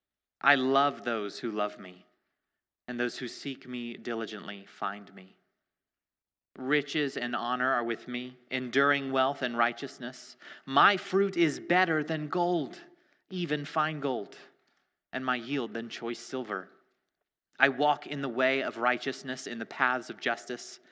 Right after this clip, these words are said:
granting an inheritance to those who love me and filling their treasuries. The Lord possessed me at the beginning of his work, the first of his acts of old.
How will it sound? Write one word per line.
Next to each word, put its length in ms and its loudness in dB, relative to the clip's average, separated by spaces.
granting 400 0
an 80 0
inheritance 600 -2
to 100 -4
those 240 -2
who 100 -2
love 240 0
me 160 -6
and 160 -8
filling 380 -4
their 100 -2
treasuries. 760 -8
The 100 2
Lord 240 2
possessed 460 0
me 100 0
at 80 -2
the 60 -2
beginning 400 0
of 80 -2
his 140 -4
work, 340 0
the 80 -2
first 500 -2
of 160 -2
his 300 -2
acts 320 0
of 180 -8
old. 400 -6